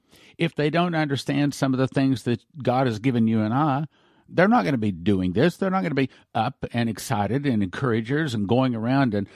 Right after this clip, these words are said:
being able to give people answers and raise them up and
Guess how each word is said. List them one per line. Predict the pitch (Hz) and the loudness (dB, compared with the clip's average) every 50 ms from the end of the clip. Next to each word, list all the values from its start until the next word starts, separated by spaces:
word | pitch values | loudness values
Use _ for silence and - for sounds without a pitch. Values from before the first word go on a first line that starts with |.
| - - 127 | -18 -6 -2
being | 135 139 135 131 | 0 0 2 2
able | 131 120 123 | 0 0 0
to | 117 | -2
give | 104 - 123 101 | 2 0 0 0
people | - - 131 123 - 117 113 - | -2 -4 -4 -4 -4 -4 -8 -4
answers | - 120 117 117 - - - 143 160 170 175 156 123 | -2 -2 -2 -2 -4 -4 -4 -4 -2 -2 -2 0 0
and | 127 110 101 - - - - - - _ _ | 0 0 0 -2 -6 -20 -20 -20 -20 _ _
raise | - 127 143 143 139 123 - | -2 0 2 2 2 0 0
them | 143 127 117 113 | 0 0 2 2
up | 117 139 170 165 - | 2 2 2 0 0
and | 147 131 120 120 117 107 | -2 0 0 0 -2 -4